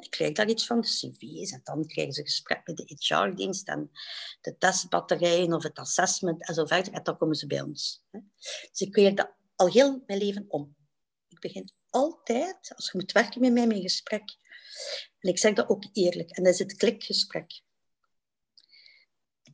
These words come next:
En dan, ja, en dat is soms maar een kwartier. Ik vraag dan, "Wie zei dat? Wat doe je?" Eh,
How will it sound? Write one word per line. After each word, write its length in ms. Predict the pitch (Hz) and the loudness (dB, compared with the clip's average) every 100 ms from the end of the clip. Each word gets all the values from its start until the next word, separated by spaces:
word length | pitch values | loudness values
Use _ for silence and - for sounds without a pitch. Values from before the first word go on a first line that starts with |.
| _ _ - - - - | _ _ -20 -20 -14 2
En 180 | 214 | 4
dan, 380 | 247 262 254 - _ _ _ - | 8 6 6 -4 _ _ _ 2
ja, 360 | 262 349 370 | 6 6 4
en 120 | 269 | 2
dat 140 | 262 269 | 0 0
is 100 | - | -2
soms 280 | 285 262 254 | -6 -6 -4
maar 160 | 254 | -2
een 140 | 254 - | -2 -4
kwartier. 400 | - - - - | -10 -10 -10 -8
Ik 100 | - | -8
vraag 340 | - - - | -8 -10 -6
dan, 160 | 262 170 | -6 -4
"Wie 100 | 135 | -8
zei 340 | - 143 196 | -8 -6 -4
dat? 120 | 196 | -6
Wat 140 | 135 135 - | -10 -20 -12
doe 160 | 190 196 | -8 -2
je?" 160 | 233 | -2
Eh, 300 | - - - | -2 -14 -18